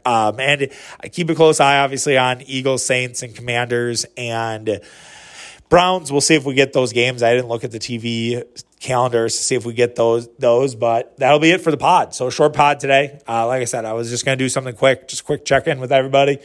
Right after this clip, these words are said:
Talk, take, take care, stay safe.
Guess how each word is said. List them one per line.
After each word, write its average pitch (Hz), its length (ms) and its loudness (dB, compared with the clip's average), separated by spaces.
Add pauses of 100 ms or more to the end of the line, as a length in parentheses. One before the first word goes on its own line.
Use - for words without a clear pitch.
(360)
Talk, 151 380 2
take, - 560 -2
take 170 240 0
care, 143 420 4 (560)
stay 151 260 0
safe. 139 440 2